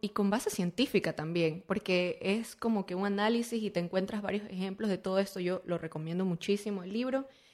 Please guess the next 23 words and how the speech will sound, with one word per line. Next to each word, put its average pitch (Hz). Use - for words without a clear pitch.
Bueno, 220
ahora 262
me 294
gustaría 233
dar 202
como 214
ejemplos 214
de 202
estas 202
frases 202
que 196
le 185
pueden 202
ayudar 190
a 196
las 202
personas 190
que 196
nos 196
están 190
escuchando 202
a 190
identificar 185